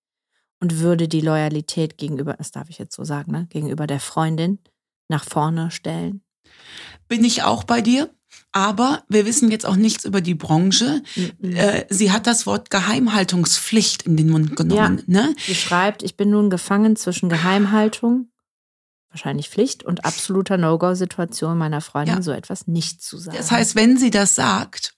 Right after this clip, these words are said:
Speaker 2: und das kommt raus, dann ist sie ihren Job quitt.
Speaker 1: Ja.
Speaker 2: Ich, ich w-, wäre wahrscheinlich auch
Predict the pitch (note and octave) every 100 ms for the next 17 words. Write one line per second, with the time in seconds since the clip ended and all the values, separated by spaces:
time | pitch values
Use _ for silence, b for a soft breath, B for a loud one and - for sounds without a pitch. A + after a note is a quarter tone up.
0 | - G#3 F#3+ F#3+ - G#3 F#3 D#3 D3 F#3+
1 | F#3+ F#3+ B4 - - - _ _ _ _
2 | _ _ _ _ _ _ _ - D#3 D3+
3 | - E3+ A#3 C#4 B3 - - - _ _
4 | F#3 - _ _ _ _ _ _ _ _
5 | _ _ b _ C4+ B3+ - - B3+ A3+
6 | A3+ B3+ G3 A3+ A#3 G#3+ G#3 A3+ A3+ G#3+
7 | - A3 A#3+